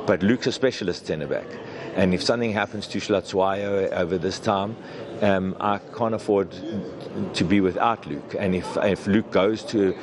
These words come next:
another club, I have to replace him. I can't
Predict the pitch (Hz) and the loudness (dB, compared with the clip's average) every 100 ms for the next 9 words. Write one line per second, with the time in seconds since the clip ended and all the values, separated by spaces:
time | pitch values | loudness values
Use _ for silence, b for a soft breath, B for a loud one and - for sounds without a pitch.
0 | B - 95 98 95 - 104 101 95 92 | B -2 0 2 0 0 2 2 0 -4
1 | - 120 - - 104 92 - 110 107 78 | -2 -4 -4 -2 0 0 2 2 2 -4
2 | 78 82 - 110 104 | -6 -6 -2 0 0